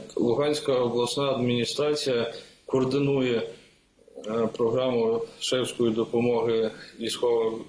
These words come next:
військових частин всіма громадами. І на момент мого, е,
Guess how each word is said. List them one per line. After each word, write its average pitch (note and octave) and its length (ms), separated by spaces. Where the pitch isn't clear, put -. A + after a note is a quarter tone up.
військових A#2 480
частин A#2 440
всіма B2 400
громадами. C3+ 680
І A#2+ 380
на A#2 160
момент C3 680
мого, A#2+ 500
е, G#2+ 320